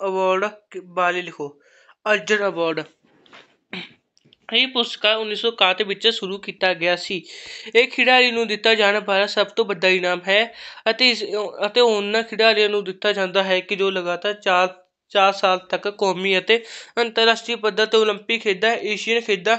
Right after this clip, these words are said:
ਕਾਮਨਵੈਲਥ ਅਤੇ ਰਾਸ਼ਟਰੀ ਪੱਧਰ 'ਤੇ ਬਿਹਤਰੀਨ ਪ੍ਰਦਰਸ਼ਨ ਕੀਤਾ ਹੋਵੇ। ਇਹ ਅਵਾਰਡ ਦਾ ਤਹ-,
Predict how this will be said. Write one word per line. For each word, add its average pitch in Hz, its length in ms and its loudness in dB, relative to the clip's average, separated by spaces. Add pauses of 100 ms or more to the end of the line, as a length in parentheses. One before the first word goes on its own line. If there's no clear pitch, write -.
(340)
ਕਾਮਨਵੈਲਥ 233 640 2
ਅਤੇ 233 200 0
ਰਾਸ਼ਟਰੀ 220 400 -2
ਪੱਧਰ 214 320 -2
'ਤੇ 220 200 0
ਬਿਹਤਰੀਨ 196 560 -6
ਪ੍ਰਦਰਸ਼ਨ 196 420 -6
ਕੀਤਾ 208 380 -2 (120)
ਹੋਵੇ। 156 260 -6 (360)
ਇਹ 247 140 8
ਅਵਾਰਡ 214 420 4
ਦਾ 214 180 6
ਤਹ-, 208 280 -4